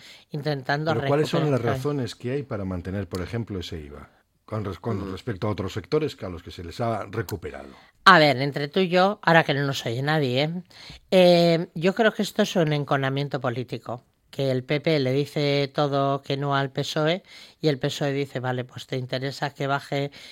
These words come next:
Speaker 1: el iva a las peluquerías y los centros de estética, pues te digo que no". Entonces, a ver, yo creo que es una cuestión política, porque al final se echó cuentas, el gobierno vasco aquí echó cuentas de lo que le suponía,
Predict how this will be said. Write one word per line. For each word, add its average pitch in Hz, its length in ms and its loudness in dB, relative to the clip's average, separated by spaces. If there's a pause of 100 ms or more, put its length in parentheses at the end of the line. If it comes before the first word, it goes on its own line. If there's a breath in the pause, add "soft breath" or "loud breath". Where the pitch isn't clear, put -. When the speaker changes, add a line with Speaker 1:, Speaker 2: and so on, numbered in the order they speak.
(120 loud breath)
Speaker 1:
el 151 140 2
iva 147 200 4
a - 20 2
las 139 320 0
peluquerías 143 720 -2
y - 20 -4
los 139 220 -6
centros 139 420 -8
de 160 60 -2
estética, 214 480 -8
pues - 180 -8
te 135 140 -4
digo 120 240 -4
que - 100 -12
no". 107 240 -12 (480 loud breath)
Entonces, 143 380 0 (120)
a 160 120 6
ver, 123 140 0
yo 127 140 -2
creo 233 160 0
que - 60 -2
es - 140 -4
una 208 160 0
cuestión 160 320 -4
política, 135 480 -4
porque 135 240 -6
al 135 80 -4
final 156 420 -2 (380 loud breath)
se - 180 -2
echó 156 300 -2
cuentas, 175 480 0
el 139 80 -2
gobierno 147 340 -2
vasco 156 300 0
aquí 151 240 -2
echó 147 280 -4
cuentas 151 300 -2
de 139 120 -4
lo 139 120 -4
que 139 120 -6
le 135 120 -2
suponía, 156 680 -4